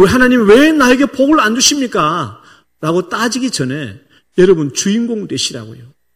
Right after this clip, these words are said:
주인공 되면 출연료 많이 받습니다. 하나님께서 알아서 여러분들이 이곳에 오셔서 알아서 교회 주인공 되시고,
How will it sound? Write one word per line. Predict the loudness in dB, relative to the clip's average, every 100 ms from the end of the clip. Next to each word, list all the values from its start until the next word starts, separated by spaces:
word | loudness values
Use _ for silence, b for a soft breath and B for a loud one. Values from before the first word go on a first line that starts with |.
| _ _ _ _
주인공 | -2 2 4 4 2
되면 | 2 0 -2
출연료 | -2 -4 -2 -4
많이 | -4 -4 -4
받습니다. | -4 -6 -6 -10 -14 -20 _ _ _ _ b b b
하나님께서 | 0 2 4 2 2
알아서 | 2 2 2 4 4 4 2
여러분들이 | 4 4 2 2 2
이곳에 | 4 4 4 4
오셔서 | 4 4 4 2 -2
알아서 | -2 0 2 2 2 0
교회 | 0 2 2
주인공 | 0 0 0 0 0
되시고, | 0 0 -4